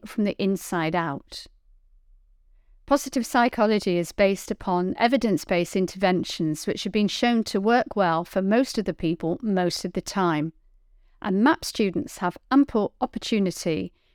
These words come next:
to try them on for size. From the outset, they are able to develop new practical skills and knowledge that can improve their own lives at home, at work, and in their relationships.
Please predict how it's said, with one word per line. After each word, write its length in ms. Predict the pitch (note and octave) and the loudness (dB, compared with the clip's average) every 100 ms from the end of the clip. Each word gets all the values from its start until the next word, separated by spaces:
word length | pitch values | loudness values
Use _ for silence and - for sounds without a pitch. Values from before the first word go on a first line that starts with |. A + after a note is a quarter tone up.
| - | -12
to 100 | G3+ | -8
try 320 | - G3 F#3 | -4 0 0
them 200 | F#3 F#3+ | 2 2
on 160 | D#3+ E3 | 2 0
for 160 | G3+ | -6
size. 840 | - - G3 D#3+ D3+ D3+ - - - _ _ _ _ _ _ _ _ _ _ | -6 0 0 0 -2 -6 -12 -18 -20 _ _ _ _ _ _ _ _ _ _
From 220 | C#4+ E4 | 6 8
the 80 | D#4+ | 8
outset, 800 | A3+ - - E3+ F3 - - - _ _ - | 4 0 -2 -2 -2 -4 -14 -20 _ _ 2
they 200 | G#3 G3+ | 4 4
are 180 | F#3+ - | 2 0
able 420 | G3 G#3+ G3+ G3+ | 0 0 0 -2
to 160 | - - | -2 -2
develop 400 | G3 G3 F#3+ - | 2 4 4 2
new 180 | A3 | 0
practical 600 | A#3 - - - F3+ F#3 | 0 -4 -6 -6 -4 -4
skills 640 | F3 - F#3 E3+ F#3 F3+ - - | -6 -4 0 2 0 -2 -6 -2
and 140 | A3 | 2
knowledge 520 | G#3+ F#3+ E3 F3 - - _ _ | 2 2 0 -4 -10 -16 _ _
that 160 | - - | -2 0
can 100 | A#3 | 2
improve 440 | A3+ - C4+ B3+ | 0 2 0 2
their 140 | A3+ - | 0 2
own 240 | A3 A#3 | 2 2
lives 400 | G3 F3 E3+ - | 2 2 0 -2
at 140 | - - | -6 0
home, 340 | G#3+ G3+ G#3 - | 2 4 0 -2
at 180 | - - | -6 -2
work, 400 | F3+ E3+ D#3+ - - | -2 0 -2 -6 -4
and 120 | G3 | 0
in 140 | F#3+ F3+ | 2 2
their 140 | D#3+ | 0
relationships. 1120 | E3 F#3 F#3+ - F#3+ - E3+ - - - - | 0 0 0 -2 -4 -4 -6 -6 -14 -20 -20